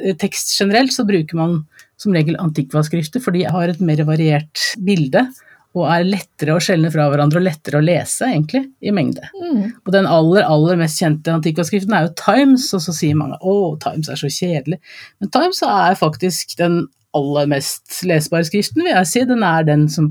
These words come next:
Speaker 1: flest folk kjenner til, og som har vært brukt i mange, mange år. Og den er en helt, eh, fin, lesbar skrift.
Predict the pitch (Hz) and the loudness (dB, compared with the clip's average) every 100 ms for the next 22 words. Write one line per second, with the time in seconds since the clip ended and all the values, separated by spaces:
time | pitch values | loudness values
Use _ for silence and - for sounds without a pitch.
0 | - 127 - - - - 139 151 - 147 | -2 -4 -4 -10 -12 -10 -8 -4 -2 0
1 | 131 127 254 302 240 226 - - - _ | 0 0 0 2 2 0 -4 -20 -20 _
2 | - 208 180 160 156 156 160 170 165 151 | -8 0 0 2 0 0 -2 0 2 4
3 | 151 139 156 269 311 - _ _ _ _ | 4 2 2 2 2 -4 _ _ _ _
4 | _ _ _ - 180 175 180 175 233 262 | _ _ _ -8 -4 -2 0 0 2 2
5 | 262 254 254 - - - _ _ - 254 | 4 2 0 -16 -20 -20 _ _ 0 0
6 | 294 _ - - 214 233 214 - _ - | -2 _ -16 -16 -14 -8 -8 -10 _ -10
7 | - 247 302 370 349 302 185 156 - 196 | 0 4 4 2 2 4 4 0 -2 -2
8 | - 156 156 - - | 0 0 -2 -10 -16